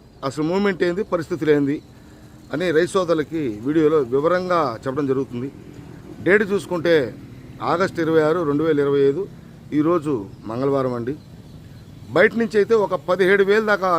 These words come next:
మిర్చి బస్తాలు రావడం జరిగింది. ఎట్లా శాంపిల్ చుట్టుపక్కల ఏసీల నుండి డెబ్బై నుంచి డెబ్బై ఐదు, ఎనభై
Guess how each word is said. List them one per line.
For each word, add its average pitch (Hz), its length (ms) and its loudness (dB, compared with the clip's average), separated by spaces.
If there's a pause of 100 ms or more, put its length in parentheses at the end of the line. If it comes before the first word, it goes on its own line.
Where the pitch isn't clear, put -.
మిర్చి 156 240 -8
బస్తాలు 160 260 0
రావడం 156 260 -2
జరిగింది. 131 340 -2 (760)
ఎట్లా 247 200 2 (120)
శాంపిల్ 208 380 2 (240)
చుట్టుపక్కల 180 480 -2
ఏసీల 170 260 -4
నుండి 147 220 -2 (340)
డెబ్బై 139 260 0
నుంచి 165 220 -10
డెబ్బై 139 240 0 (120)
ఐదు, 135 140 -4 (600)
ఎనభై 165 200 0